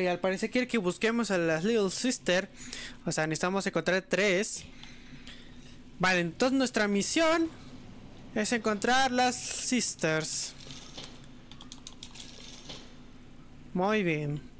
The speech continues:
Este sabía que algo sospechaba. Iba a decir que,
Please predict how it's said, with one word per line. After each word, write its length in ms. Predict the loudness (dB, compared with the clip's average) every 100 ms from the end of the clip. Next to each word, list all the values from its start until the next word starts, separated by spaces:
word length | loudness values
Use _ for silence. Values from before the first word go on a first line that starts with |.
| -10 -10 -2 2
Este 240 | 4 4
sabía 320 | 6 6 4
que 240 | 4 2 4
algo 200 | 4 4
sospechaba. 760 | 2 0 2 4 4 4 0 -2 -2 2
Iba 200 | 4 6
a 20 |
decir 300 | 6 4 2
que, 240 | 4 2